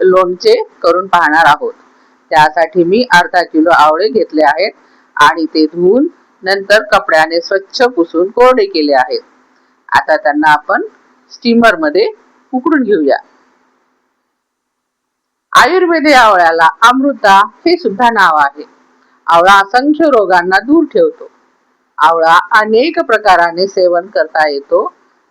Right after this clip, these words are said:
जसे च्यवनप्राश, आवळा चूर्ण, आवळा कँडी, आवळा ज्यूस, मोर आवळा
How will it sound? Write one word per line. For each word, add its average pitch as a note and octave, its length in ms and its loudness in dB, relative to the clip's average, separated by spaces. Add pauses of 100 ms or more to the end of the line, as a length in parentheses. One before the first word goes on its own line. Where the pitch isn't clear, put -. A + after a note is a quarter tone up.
(120)
जसे E3+ 280 0
च्यवनप्राश, E3 920 0 (460)
आवळा A#3+ 340 2
चूर्ण, E3 600 0 (300)
आवळा C#3 300 2
कँडी, D#3+ 680 -4 (480)
आवळा D3+ 460 4
ज्यूस, C4 600 0 (500)
मोर C#4+ 300 4
आवळा D#3+ 480 2